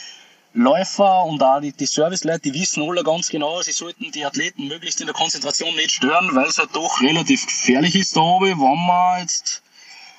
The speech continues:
am Bock schießt. Und von dem her, äh, fördert das natürlich auch selber dann noch die Anspannung ein bisschen. Aber,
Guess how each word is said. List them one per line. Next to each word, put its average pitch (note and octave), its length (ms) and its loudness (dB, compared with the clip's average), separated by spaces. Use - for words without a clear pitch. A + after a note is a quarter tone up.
am - 140 0
Bock F3 220 0
schießt. A3 460 0
Und D3+ 460 -4
von D#3+ 160 -10
dem E3 220 -6
her, E3+ 220 0
äh, D3+ 540 -4
fördert F3+ 380 -4
das D#3+ 80 -6
natürlich F3 360 -6
auch D3+ 80 0
selber F#3 300 -4
dann D3+ 100 -8
noch D3 100 -8
die C3 120 2
Anspannung A3+ 520 0
ein A#3+ 60 -2
bisschen. D#3 280 -6
Aber, D3+ 540 -6